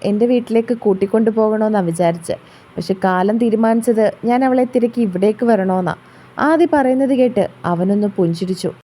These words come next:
"Anyway, thanks എൻ്റെ ഒപ്പം ഇങ്ങനെ കട്ടയ്ക്ക് കൂടെ നിൽക്കുന്നതിന്." അവൻ ഫെലിക്സിൻ്റെ ഷോൾഡറിൽ ഒന്ന് തട്ടിക്കൊണ്ട് പറഞ്ഞതും അവൻ പുഞ്ചിരിച്ചു. "എൻ്റെ ആമി എപ്പോഴും ഹാപ്പി ആയിട്ടിരിക്കണം,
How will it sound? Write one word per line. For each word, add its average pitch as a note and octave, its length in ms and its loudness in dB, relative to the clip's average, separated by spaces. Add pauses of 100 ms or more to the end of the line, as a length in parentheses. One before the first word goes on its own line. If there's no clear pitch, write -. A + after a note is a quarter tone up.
(120)
"Anyway, G#3+ 360 0 (300)
thanks G3 360 0 (480)
എൻ്റെ D#4 260 4
ഒപ്പം B3 280 2 (120)
ഇങ്ങനെ A3 220 0 (100)
കട്ടയ്ക്ക് A#3 420 0
കൂടെ G#3 240 2
നിൽക്കുന്നതിന്." F#3 560 -2 (420)
അവൻ F4 220 -2
ഫെലിക്സിൻ്റെ C4 520 2
ഷോൾഡറിൽ A#3 500 2
ഒന്ന് A3+ 160 2
തട്ടിക്കൊണ്ട് G#3+ 540 0
പറഞ്ഞതും G3+ 480 0 (140)
അവൻ E3+ 240 -2
പുഞ്ചിരിച്ചു. F3 600 -2 (520)
"എൻ്റെ D4 200 2
ആമി B3 340 2
എപ്പോഴും A#3+ 340 2
ഹാപ്പി F#3+ 360 -2
ആയിട്ടിരിക്കണം, F3 540 0